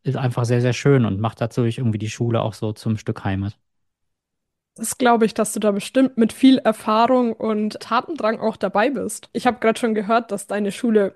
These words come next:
Speaker 2: besonders ist. Magst du uns kurz einfach mal in einer Minute ein bisschen was über deine Schule erzählen?
Speaker 1: Ja, die Schillerschule in Bochum ist, äh, wie ich gerade schon mal sagte, ein städtisches Gymnasium.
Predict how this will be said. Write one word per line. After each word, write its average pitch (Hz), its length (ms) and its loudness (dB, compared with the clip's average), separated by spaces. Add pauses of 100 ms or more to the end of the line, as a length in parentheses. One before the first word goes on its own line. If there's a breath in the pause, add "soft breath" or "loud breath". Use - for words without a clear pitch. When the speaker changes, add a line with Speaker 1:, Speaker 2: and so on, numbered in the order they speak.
Speaker 2:
besonders 208 560 2
ist. - 360 -8 (280 soft breath)
Magst 240 340 -2
du 262 120 4
uns 226 320 0
kurz - 280 -4
einfach 311 340 2
mal 285 220 4
in 226 120 -2
einer 330 240 0
Minute 285 640 2
ein 247 80 -2
bisschen 277 280 -2
was 247 160 0
über 226 260 0
deine 254 280 0
Schule 240 280 -2
erzählen? 185 480 -6 (380)
Speaker 1:
Ja, 151 200 6
die 107 100 -2
Schillerschule 175 720 2
in 165 160 2
Bochum 151 400 -2
ist, - 320 -6
äh, 120 180 -6
wie 123 80 0
ich 117 80 -2
gerade 123 240 -2
schon 120 100 2
mal 117 120 4
sagte, 120 260 -2
ein 120 140 2
städtisches - 640 -4
Gymnasium. 127 720 4